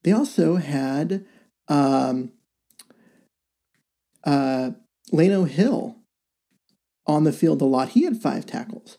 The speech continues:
So they, the Seahawks were playing with four safeties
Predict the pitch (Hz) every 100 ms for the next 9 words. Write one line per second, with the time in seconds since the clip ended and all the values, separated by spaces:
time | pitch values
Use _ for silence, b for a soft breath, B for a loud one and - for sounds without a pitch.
0 | B B - - 165 240 - 190 - 349
1 | 415 - 175 - 202 254 170 - 160 175
2 | 160 160 - - 202 262 247 - - 208
3 | - - - - - -